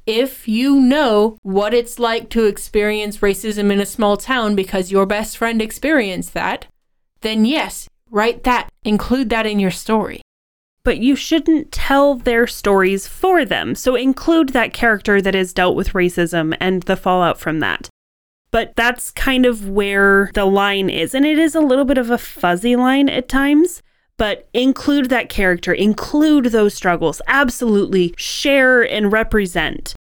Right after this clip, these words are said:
Speaker 2: But don't tell their stories for them. Let them tell those stories. I'm not going to go out there and write a story about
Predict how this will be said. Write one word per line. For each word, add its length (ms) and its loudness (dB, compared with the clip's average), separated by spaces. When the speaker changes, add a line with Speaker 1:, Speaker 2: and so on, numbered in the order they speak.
Speaker 2:
But 240 -4
don't 320 2
tell 340 2
their 200 0
stories 640 0
for 360 -2
them. 360 -6
Let 340 -2
them 400 0
tell 320 0
those 280 -2
stories. 500 -6
I'm 300 2
not 220 0
going 300 0
to 100 -6
go 160 2
out 220 0
there 200 0
and 240 -2
write 300 -2
a 80 -4
story 560 0
about 600 0